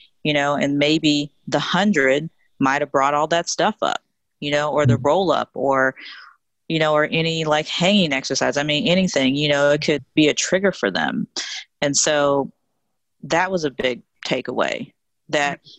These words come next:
Speaker 1: exercises and Pilates, so to speak, is, it's not just, it's not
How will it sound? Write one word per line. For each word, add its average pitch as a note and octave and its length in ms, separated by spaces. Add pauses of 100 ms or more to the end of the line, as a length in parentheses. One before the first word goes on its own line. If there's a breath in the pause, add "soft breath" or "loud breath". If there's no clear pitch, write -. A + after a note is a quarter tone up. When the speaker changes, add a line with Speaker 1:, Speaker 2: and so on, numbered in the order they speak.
(300)
Speaker 1:
exercises D3 1500 (180)
and C#3 220
Pilates, D#3 580
so C#3 180
to C3+ 80
speak, - 400
is, C3+ 300
it's F3 220
not F#3+ 260
just, - 560 (640)
it's - 120
not G#3 200